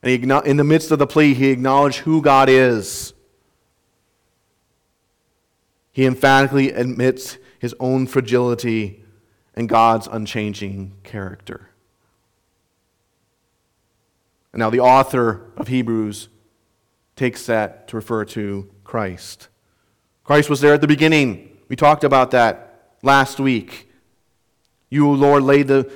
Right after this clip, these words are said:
in the beginning, laid the foundations of the earth." He was there when it started. He created everything and saw how new and fresh it was.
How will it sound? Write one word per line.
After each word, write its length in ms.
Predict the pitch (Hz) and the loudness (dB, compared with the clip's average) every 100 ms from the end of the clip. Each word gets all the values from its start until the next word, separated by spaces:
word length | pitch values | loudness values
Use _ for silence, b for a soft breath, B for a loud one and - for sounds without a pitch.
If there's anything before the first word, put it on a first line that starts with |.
| B | B
in 60 | 131 | -2
the 60 | |
beginning, 240 | 139 139 131 | 0 0 2
laid 220 | 143 147 | 4 4
the 80 | 143 | 2
foundations 680 | 147 139 139 143 139 135 131 | 2 2 4 4 2 -2 -2
of 100 | 127 | 0
the 100 | 139 | 2
earth." 320 | 135 117 B B B | 2 0 B B B
He 120 | 147 | 2
was 200 | 147 143 | 4 4
there 220 | 147 151 151 | 4 6 6
when 200 | 147 135 | 2 -2
it 100 | - | -4
started. 680 | - 143 156 196 208 - - - _ _ _ _ _ - | 4 6 8 6 4 -6 -18 -20 _ _ _ _ _ -8
He 100 | 143 | -4
created 360 | 147 147 147 | 0 2 2
everything 500 | 131 143 156 160 156 | 2 4 4 2 0
and 120 | 139 | 0
saw 380 | - 147 151 156 | 2 6 8 6
how 320 | 151 135 139 - | 6 4 2 -2
new 400 | 120 151 160 160 | 2 6 8 6
and 140 | 135 | 2
fresh 320 | - 147 156 | 0 0 2
it 120 | 185 160 | 0 2
was. 500 | 175 190 214 - | 4 4 2 -4